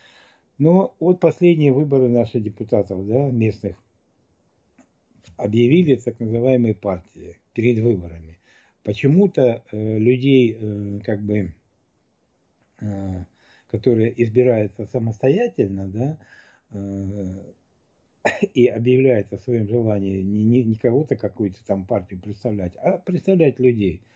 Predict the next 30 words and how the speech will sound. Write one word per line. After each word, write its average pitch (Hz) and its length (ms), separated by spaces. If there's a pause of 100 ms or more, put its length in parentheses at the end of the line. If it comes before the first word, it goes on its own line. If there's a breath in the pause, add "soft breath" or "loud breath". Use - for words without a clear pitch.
(400 soft breath)
Этих 170 360
вообще 156 320
не, 131 200
не 117 180
допускали 117 600
до 98 140
выборов, 87 480
да, 135 220 (920)
на 117 220
этот 92 260
раз. 92 180 (160)
Только 196 300
партии. 107 380
Вот 156 180
я 202 120
читаю, 107 540 (360 soft breath)
партия 185 320
«Единая 135 500
Россия». 95 500 (1080 soft breath)
Там 190 240
буквально 165 480
человек 156 360
двести 120 500
печатают, 113 640
так 98 120
сказать, 98 300
э, 101 500
в - 20
соцресурсах 120 880
наших, 165 400